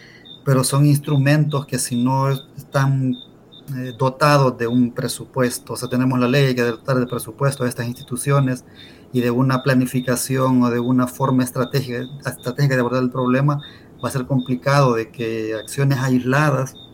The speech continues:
generen un impacto, eh, positivo a gran escala. Entonces, creo que con esfuerzos aislados no,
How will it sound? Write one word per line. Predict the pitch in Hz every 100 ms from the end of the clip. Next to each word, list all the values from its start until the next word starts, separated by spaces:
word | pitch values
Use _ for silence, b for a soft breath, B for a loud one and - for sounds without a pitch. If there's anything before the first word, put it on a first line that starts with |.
| - - -
generen | - 123 127
un | 127 127
impacto, | 123 123 135 127 - 123 113 110 - - - - - - - - - -
eh, | 123
positivo | - 135 - 123 151 165 143 127 123 - - -
a | 127
gran | 123 131
escala. | 127 123 - 156 151 113
Entonces, | 113 117 117 - 117 110 - - - - - - - -
creo | 139 131
que | 127
con | 127 117
esfuerzos | 117 135 127 131
aislados | 127 120 127 131 123
no, | 120 120 147